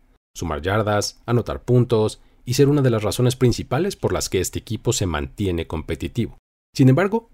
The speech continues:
cuando el partido parecía estar bajo control en el último cuarto y con catorce puntos de ventaja,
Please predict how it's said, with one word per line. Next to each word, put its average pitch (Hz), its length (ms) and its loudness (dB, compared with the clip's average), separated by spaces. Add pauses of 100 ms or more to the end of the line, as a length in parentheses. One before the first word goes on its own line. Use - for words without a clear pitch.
cuando 95 340 0
el 95 80 -2
partido 156 540 -2
parecía 120 460 0
estar 98 300 -4
bajo - 260 -6
control 85 440 -4
en 80 100 -6
el 73 100 -6
último 78 360 -8
cuarto - 400 -6
y 71 80 -12
con 78 160 -8
catorce - 460 -2
puntos 139 320 -2
de 107 80 2
ventaja, 73 500 -8